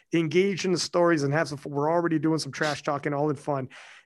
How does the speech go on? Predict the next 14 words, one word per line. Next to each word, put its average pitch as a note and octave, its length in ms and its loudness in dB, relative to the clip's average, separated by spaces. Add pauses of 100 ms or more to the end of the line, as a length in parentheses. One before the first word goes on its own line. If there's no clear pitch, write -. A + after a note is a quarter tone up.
(120)
And D#3+ 240 2
the D#3 120 4
link E3+ 520 2
is D3 140 0
in D3+ 100 0
the D3 80 0
bio D3+ 460 0
of B2+ 120 -4
the B2 80 -8
King E3 280 -4
of E3 40 2
the D#3+ 80 0
Lifts D3 400 -4 (140)
Instagram. B2+ 640 -6